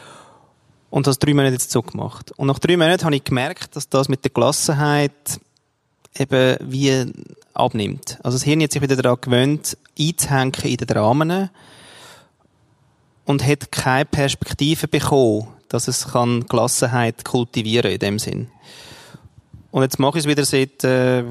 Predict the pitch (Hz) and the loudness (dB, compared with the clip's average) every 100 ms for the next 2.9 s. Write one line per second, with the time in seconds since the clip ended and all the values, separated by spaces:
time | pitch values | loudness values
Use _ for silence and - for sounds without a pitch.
0 | 117 - 120 135 123 120 165 208 202 190 | -10 -2 0 2 2 4 4 2 0 2
1 | 147 175 - 135 139 156 170 180 - - | 4 2 0 -2 -2 -2 0 0 -2 0
2 | 202 - - 220 - - 127 135 143 | 0 -2 -2 0 0 -2 -2 0 -2